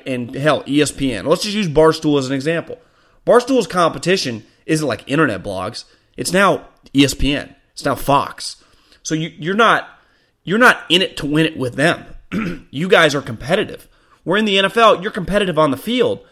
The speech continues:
But if I make money, that means you're making money. That means we're all making money. And,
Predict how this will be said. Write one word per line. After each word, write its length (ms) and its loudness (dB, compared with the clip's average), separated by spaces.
But 100 6
if 80 0
I 160 6
make 240 -2
money, 280 0
that 180 0
means 200 -6
you're 120 -2
making 260 -2
money. 220 -2
That 160 -2
means 180 -8
we're 120 -2
all 120 2
making 300 -6
money. 300 -16
And, 200 -4